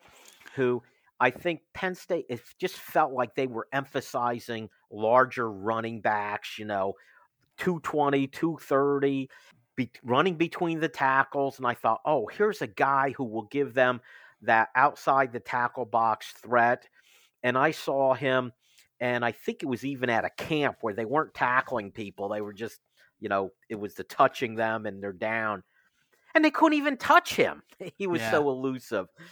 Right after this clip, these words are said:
Speaker 1: So that goes as another one of my misses. But I'm gonna bring up, I wanna bring up a pair of players here, Dusty. I'm gonna start with a current guy, Tony Rojas, who I think so many of us fell in love with.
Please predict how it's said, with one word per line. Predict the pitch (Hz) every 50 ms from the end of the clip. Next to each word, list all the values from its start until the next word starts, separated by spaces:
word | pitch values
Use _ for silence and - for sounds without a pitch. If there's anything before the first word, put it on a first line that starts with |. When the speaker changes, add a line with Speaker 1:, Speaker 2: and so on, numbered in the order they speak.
| - - - - _
Speaker 1:
So | - 147 127 123 127 131 - - 131 120
that | 143 151 160 143 107
goes | 131 151 143 131 139
as | 135 127 120
another | 135 131 131 135 131 131 131 123
one | 123 123 123 120
of | 117
my | 113 120 117 117 117
misses. | 117 120 120 123 123 - - 113 101 - -
But | 160 - -
I'm | 185 220 294
gonna | 330 302 262
bring | - - 190 185 165 160
up, | 151 151 - _ _ _ _ _ _ _ _ -
I | 127
wanna | 151 240 302 320
bring | - - 175 180 170 165
up | 156 - -
a |
pair | - _ - - 139 135 139 135
of | 123 -
players | - - 123 117 113 113 113 107 104 107 - -
here, | 110 104 98 95
Dusty. | - 117 104 101 - - - - 107 107 110
I'm | 107
gonna | 107 110 110
start | - - - 240 262 226 226
with | 214 - -
a | -
current | - - - 156 151 147 135 95 -
guy, | - 92 95 95 92 92 - _ _ _ - - _ _ _ -
Tony | - - 214 262 277 269 240 185
Rojas, | 123 95 107 120 127 131 117 - - 92 82 78 76 - - - - _ _ _ _
who | - 185 175 165 - -
I | 151 147 147
think | - - - - 240 254 247 -
so | - - 214 196 190
many | 180 175 180 180 180 175
of | 160 143
us | 143 135 - -
fell | - - 165 156 156 165 160
in | 147 131
love | 127 120 123 123 113 - -
with. | 123 127 123 123